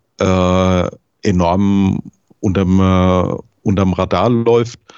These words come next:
Und von daher, ja, ein bisschen ausgrooven aus der Liga, glaub ich.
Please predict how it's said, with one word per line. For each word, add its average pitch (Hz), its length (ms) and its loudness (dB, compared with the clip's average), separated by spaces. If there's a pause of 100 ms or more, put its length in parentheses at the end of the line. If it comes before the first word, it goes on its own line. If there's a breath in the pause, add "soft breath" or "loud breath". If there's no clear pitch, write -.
(560 loud breath)
Und 90 340 0
von 85 280 -4
daher, 78 600 -2 (440)
ja, - 340 -8 (1040 soft breath)
ein 98 140 -6
bisschen - 300 -4
ausgrooven 95 560 -2
aus 85 220 -2
der 90 100 -2
Liga, 78 280 -2
glaub 76 300 -4
ich. - 200 -10